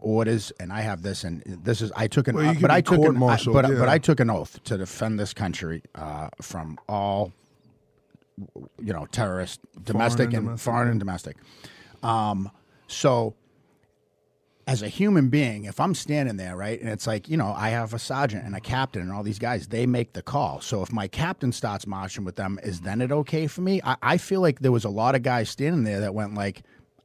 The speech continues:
Speaker 1: "I, I honestly wish I could, but I'm under orders." Like, nothing would have been cooler to me than
Speaker 2: Yeah.
Speaker 1: to see actually that unit go, "You know what? You're right," and fall in with the people. Because if that happens and our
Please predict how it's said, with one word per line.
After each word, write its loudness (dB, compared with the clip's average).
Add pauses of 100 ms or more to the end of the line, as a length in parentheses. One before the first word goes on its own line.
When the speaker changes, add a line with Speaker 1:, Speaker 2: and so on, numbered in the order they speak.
(100)
Speaker 1:
"I, -8 (120)
I -2
honestly 4
wish 6
I 2
could, 4
but -2
I'm 0
under 0
orders." 0
Like, -6
nothing 4
would 8
have 2
been 2
cooler 2
to -8
me -8 (400)
than 4
Speaker 2:
Yeah. 4
Speaker 1:
to 4
see 4
actually -2
that 2
unit 4
go, -4
"You -2
know -2
what? 2
You're -2
right," 0 (300)
and -2
fall 2
in 0
with -6
the -10
people. -2
Because -2
if -4
that 0
happens 0
and -6
our 0